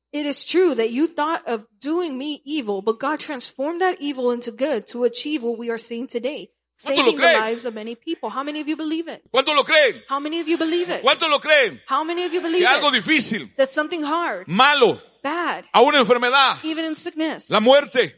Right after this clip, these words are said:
Speaker 1: death,
Speaker 2: dolor,
Speaker 1: pain,
Speaker 2: traición.
Speaker 1: rejection.
Speaker 2: Dios puede.
Speaker 1: God can.
Speaker 2: Tú no puedes.
Speaker 1: God,
Speaker 2: Yo
Speaker 1: you
Speaker 2: no puedo.
Speaker 1: can't. I can't.
Speaker 2: Dios puede.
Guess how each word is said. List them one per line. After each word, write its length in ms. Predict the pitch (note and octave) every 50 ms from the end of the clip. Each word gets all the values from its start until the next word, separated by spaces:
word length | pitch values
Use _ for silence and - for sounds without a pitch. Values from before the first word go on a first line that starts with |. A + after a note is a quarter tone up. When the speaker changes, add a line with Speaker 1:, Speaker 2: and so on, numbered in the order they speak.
| _ -
Speaker 1:
death, 340 | C#4+ D#4+ D#4+ A3+ D3+ - _ _ -
Speaker 2:
dolor, 480 | G3+ A#3+ A#3 A#3+ C4+ D4 C#4+ B3 F#3+ B2 - _ _
Speaker 1:
pain, 400 | - C4+ D#4+ E4+ E4+ C4+ G3+ - -
Speaker 2:
traición. 640 | G#3+ A#3 A3+ - - A3+ C#4 D4 C#4 A#3+ F#3 C3+ _
Speaker 1:
rejection. 480 | - B3+ A3 - D#4 D#4+ - - - B3
Speaker 2:
Dios 260 | G3 C4+ D#4 D#4+ A#3+ -
puede. 440 | B3 D4+ D4 B3+ F#3 C3+ G#2+ _ _ _ _ _ -
Speaker 1:
God 260 | C#4 D4 E4 E4+ D#4 -
can. 180 | - D4 D#4+
Speaker 2:
Tú 120 | C#4+ G#3 B3+
no 100 | C4+ G3+
puedes. 480 | C4 B3+ A3+ F#3 D3 - - - - - A3 G#3 - -
Speaker 1:
God, 200 | B3 C4 D#4+ - - C4 F#3+ A#3
Speaker 2:
Yo 100 | - A3+
Speaker 1:
you 40 | B3
Speaker 2:
no 80 | C4 F#3
puedo. 300 | F3 B3+ C4 A#3 F#3+ D3
Speaker 1:
can't. 100 | - - -
I 140 | A#3 C#4 E4+
can't. 240 | - - A#3 F#3+ G3
Speaker 2:
Dios 240 | G#3 E4 F4+ D#4 -
puede. 420 | - D#4+ F4 E4+ D4 A3 C#3+ -